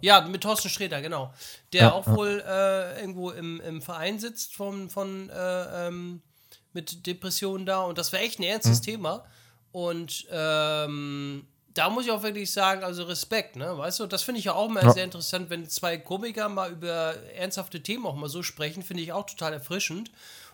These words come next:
Speaker 1: Und das
Speaker 2: Ja,
Speaker 1: war auch eine
Speaker 2: absolut.
Speaker 1: Folge, wo ich gesagt hab, ey, Donnerwetter, ne?
Speaker 2: Ja.
Speaker 1: Also,
Speaker 2: Was auch lustig war,
Speaker 1: fand ich
Speaker 2: ist aber
Speaker 1: gut.
Speaker 2: schon über ein Jahr her, Philipp Amthor war da zu Gast und der hat den echt noch so behandelt wie so ein kleines Kind. Ich glaub, der hat auch so eine Babytasse da gekriegt und so, also
Speaker 1: <laughs>
Speaker 2: richtig, richtig
Speaker 1: Babytasse.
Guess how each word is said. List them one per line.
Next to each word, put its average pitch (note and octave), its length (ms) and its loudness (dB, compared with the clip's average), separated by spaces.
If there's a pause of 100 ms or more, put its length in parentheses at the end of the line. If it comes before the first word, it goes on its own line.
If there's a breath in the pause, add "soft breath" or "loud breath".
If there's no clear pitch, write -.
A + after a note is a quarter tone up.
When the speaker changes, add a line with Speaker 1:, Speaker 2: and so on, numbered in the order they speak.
Speaker 1:
Und E3 420 -2
das D3+ 100 6
Speaker 2:
Ja, A#2 80 10
Speaker 1:
war G2+ 60 8
auch A3 80 2
eine G#3+ 100 0
Speaker 2:
absolut. - 100 0
Speaker 1:
Folge, G3+ 320 0
wo F#3+ 100 -6
ich F#3+ 100 -6
gesagt F3+ 360 -6
hab, F3+ 240 -4
ey, D#3+ 360 -2
Donnerwetter, D#3+ 600 -4
ne? D#3 220 -8 (560)
Speaker 2:
Ja. A#2 100 8
Speaker 1:
Also, D3+ 320 0
Speaker 2:
Was B2 160 8
auch D3 140 12
lustig E3+ 380 12
war, D#3+ 160 8
Speaker 1:
fand C#3+ 120 2
ich B2+ 60 6
Speaker 2:
ist D3+ 60 6
aber C3+ 140 8
Speaker 1:
gut. C3 80 4
Speaker 2:
schon D3 340 6
über F3 200 8
ein E3 80 6
Jahr D3+ 180 6
her, C#3+ 420 4
Philipp C#3 340 8
Amthor C3 300 6
war G2+ 100 6
da G2 140 0
zu - 160 -8
Gast G2 300 2
und G#2+ 80 0
der A2 100 4
hat B2+ 120 6
den A#2 220 4
echt B2+ 220 -2
noch B2+ 100 4
so B2 160 0
behandelt B2+ 520 8 (480 loud breath)
wie A#2+ 120 10
so C3+ 80 12
ein B2+ 80 2
kleines B2+ 320 8
Kind. E3 260 8
Ich - 100 -4
glaub, C3+ 120 8
der C3+ 100 4
hat - 60 2
auch B2 100 2
so A#2+ 80 2
eine B2 100 10
Babytasse B2+ 580 6
da A2 140 2
gekriegt A#2+ 500 2
und A#2 200 0
so, A#2+ 160 2
also A#2 260 4
Speaker 1:
<laughs> A#2+ 120 -2
Speaker 2:
richtig, B2+ 400 4
richtig A2 320 0
Speaker 1:
Babytasse. D3 260 -4